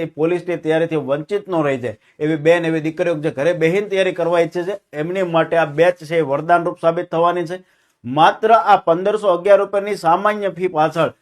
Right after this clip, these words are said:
ગઈ ભરતીમાં હમણાં જે પી એસ આઈ કોન્સ્ટેબલનું જે રિઝલ્ટ આવ્યું છે, એમાં કોન્સ્ટેબલના બાર હજારમાંથી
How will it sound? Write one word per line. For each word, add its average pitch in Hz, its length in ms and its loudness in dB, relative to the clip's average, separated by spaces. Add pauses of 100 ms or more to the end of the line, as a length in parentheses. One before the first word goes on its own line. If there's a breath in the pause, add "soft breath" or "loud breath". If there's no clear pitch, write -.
(160)
ગઈ 196 260 6
ભરતીમાં 180 540 2
હમણાં 180 260 2
જે 175 80 2
પી 175 200 -2
એસ 180 140 -4
આઈ 170 120 -2
કોન્સ્ટેબલનું 175 680 0
જે 160 100 0
રિઝલ્ટ 156 400 0
આવ્યું 170 180 0
છે, 185 60 -2
એમાં 180 160 -4
કોન્સ્ટેબલના 175 760 0
બાર 180 340 6
હજારમાંથી 170 600 0